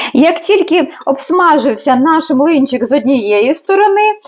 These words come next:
е, будемо викладати на іншу. Бачите, дуже-дуже легко він знімається. І ось такий золотавий він виходить, завдяки тому, що ми додавали не цукор в тісто, а мед.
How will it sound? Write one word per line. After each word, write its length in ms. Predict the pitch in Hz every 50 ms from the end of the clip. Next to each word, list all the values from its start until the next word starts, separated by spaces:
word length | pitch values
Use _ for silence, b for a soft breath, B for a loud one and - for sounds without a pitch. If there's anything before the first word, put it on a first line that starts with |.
| B B B B B -
е, 200 | 269 277 294 294
будемо 400 | 277 269 415 339 440 415 370 302
викладати 680 | 233 262 277 254 247 254 254 262 285 339 370 - 302
на 180 | 233 240 262 277
іншу. 420 | 269 233 214 202 202 - - 285
Бачите, 440 | 233 294 415 415 427 - - - -
дуже-дуже 680 | 208 247 381 403 403 330 349 262 226 294 311 311 320
легко 420 | 294 339 359 392 359 - - 277 262
він 240 | 220 285 311 285 254
знімається. 840 | 262 247 311 339 294 269 254 233 220 208 208 208 - - - 190 175 B B B B B -
І 100 | - 302
ось 160 | 311 302 302
такий 340 | - 330 349 254 302 381 339
золотавий 580 | 247 302 285 269 269 - 359 403 403 392 311 254
він 180 | 233 311 359
виходить, 640 | 302 359 349 370 - 302 277 240 214 180 214 220 B B B 277
завдяки 400 | 240 240 349 240 254 330 - 302
тому, 280 | - 339 403 554 466 359
що 160 | - - 277
ми 120 | 277 427 330
додавали 640 | 285 226 226 247 214 254 294 311 302 269 247 226 B B B -
не 160 | 254 269 285
цукор 540 | - - - 330 453 508 494 427 269 247 240
в 240 | 220 233 196 175
тісто, 480 | - - 262 302 269 269 - - 220 - -
а 120 | 233 311
мед. 380 | 370 339 285 254 220 196 190